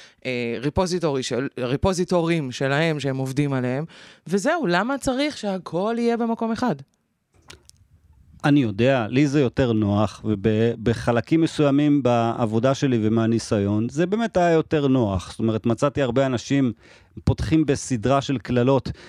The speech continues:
Speaker 2: בגלל ש-, אה, חוסר הת-, אה, חוסר התלות הזאת,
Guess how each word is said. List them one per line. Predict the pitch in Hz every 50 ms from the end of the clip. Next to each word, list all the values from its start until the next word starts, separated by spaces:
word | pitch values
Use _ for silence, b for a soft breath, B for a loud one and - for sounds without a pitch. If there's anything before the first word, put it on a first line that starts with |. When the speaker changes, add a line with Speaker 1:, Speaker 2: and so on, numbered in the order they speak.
| B B B -
Speaker 2:
בגלל | 101 123 110 123 131 131 135 131
ש-, | 120 - - 127 123 120 120 127 - -
אה, | 117 113 110 113
חוסר | 110 - - 143 127 - - 147 123
הת-, | 120 - - - 131 - -
אה, | 120 120 113 110
חוסר | - - 139 127 - - 127 123
התלות | 117 - - 117 120 135 139 -
הזאת, | 156 135 127 147 147 - -